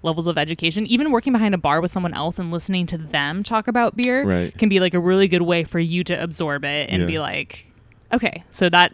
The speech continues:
Speaker 1: that's something I didn't know, and now I do know." <laughs>
Speaker 2: Yeah,
Speaker 1: Or,
Speaker 2: some new
Speaker 1: like,
Speaker 2: insight, yeah.
Speaker 1: Yeah.
Speaker 2: Yeah.
Speaker 1: Which is, like, one of my favorite things about the beer industry is how community-based and, like, collaborative it is. Like, it really does feel like a family, you know?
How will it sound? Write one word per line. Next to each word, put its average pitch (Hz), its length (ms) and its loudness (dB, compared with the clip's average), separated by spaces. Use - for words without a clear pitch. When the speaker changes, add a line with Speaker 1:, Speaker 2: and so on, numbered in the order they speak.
Speaker 1:
that's 196 160 0
something 175 240 -4
I 156 80 0
didn't 156 220 -4
know, 165 280 -4
and 160 140 -6
now 143 160 -4
I 170 60 2
do 277 140 2
know." 190 200 2
<laughs> - 20 2
Speaker 2:
Yeah, 202 160 4
Speaker 1:
Or, - 40 -2
Speaker 2:
some 233 160 2
new 196 80 4
Speaker 1:
like, 196 140 6
Speaker 2:
insight, 190 460 0
yeah. 92 300 0
Speaker 1:
Yeah. 92 300 6
Speaker 2:
Yeah. 92 240 -2
Speaker 1:
Which 208 180 2
is, 190 120 0
like, 185 200 2
one 190 200 0
of 185 60 0
my 175 120 2
favorite 175 320 -2
things 233 240 2
about 160 260 2
the 160 340 0
beer 185 180 2
industry 185 560 4
is 165 320 0
how 151 680 0
community-based 208 840 2
and, 180 100 -2
like, 165 160 -2
collaborative 143 840 -2
it - 240 -8
is. - 260 -6
Like, 160 220 -8
it 180 180 2
really 202 200 4
does 185 220 4
feel 165 200 2
like 151 180 0
a 139 40 -8
family, 135 640 -4
you 160 180 -4
know? 151 320 -4